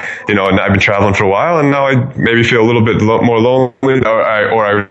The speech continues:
rather be around people, sort of friends. So I stay in one place for a longer period of time where I can actually meet people, I can actually get into a social circle, and I can really actually have that kind of an aspect still, still while, despite the fact that I'm, I'm traveling. So, you know, it constantly evolves based on,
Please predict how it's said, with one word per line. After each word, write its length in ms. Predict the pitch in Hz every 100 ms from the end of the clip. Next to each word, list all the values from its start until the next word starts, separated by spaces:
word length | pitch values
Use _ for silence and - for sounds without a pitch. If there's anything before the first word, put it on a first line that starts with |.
| _ _ _
rather 280 | - 107 110
be 120 | 95
around 240 | 110 110 104
people, 220 | 113 110
sort 180 | 104 98
of 80 | 98
friends. 380 | 127 139 170 - -
So 120 | -
I 60 | 180
stay 300 | 180 160 151
in 100 | 139
one 160 | 135
place 240 | 127 135 127
for 100 | 101
a 80 | 95
longer 180 | 101
period 280 | 95 107 98
of 60 | 92
time 180 | 110 87
where 80 |
I 80 | 87
can 100 | 90
actually 280 | 95 92 92
meet 180 | 104 -
people, 380 | 104 82 104 - -
I 80 | -
can 120 | -
actually 360 | 95 95 98 95
get 160 | 98
into 200 | - 101
a 40 | 101
social 360 | - 104 101 101
circle, 480 | - 98 98 104 104 -
and 120 | 113
I 100 | 123
can 120 | 120 135
really 300 | 131 123 120
actually 320 | 117 - 117
have 240 | 113 107
that 180 | 143 170
kind 160 | 110 95
of 60 |
an 80 | 92
aspect 460 | 92 92 - 98 95
still, 420 | - 190 147 -
still 260 | - 156 123
while, 240 | 104 107
despite 320 | 87 104 110 104
the 60 |
fact 220 | 98 98
that 100 | 95
I'm, 180 | 95 95 - - -
I'm 120 | 98
traveling. 440 | - 117 98 87
So, 220 | 85 90 98
you 120 | 185
know, 280 | 143 101 -
it 160 | 143 139
constantly 360 | 180 135 131
evolves 400 | 107 101 113 104
based 300 | 98 101 -
on, 300 | 98 98 95